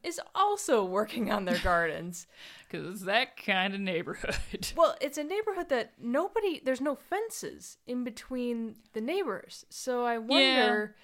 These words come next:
Speaker 2: Well,
Speaker 1: if there
Speaker 2: okay.
Speaker 1: had been fences, would people still be as friendly?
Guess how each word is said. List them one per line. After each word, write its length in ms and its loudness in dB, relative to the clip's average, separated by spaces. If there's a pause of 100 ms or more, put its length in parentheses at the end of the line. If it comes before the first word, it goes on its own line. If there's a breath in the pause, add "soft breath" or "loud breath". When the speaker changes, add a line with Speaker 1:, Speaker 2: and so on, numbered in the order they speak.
(140 soft breath)
Speaker 2:
Well, 360 -4 (200)
Speaker 1:
if 120 4
there 220 2
Speaker 2:
okay. 60 2
Speaker 1:
had 120 -2
been 180 -2
fences, 880 -4
would 380 -2
people 340 -4
still 300 -6
be 160 -4
as 160 -4
friendly? 640 -6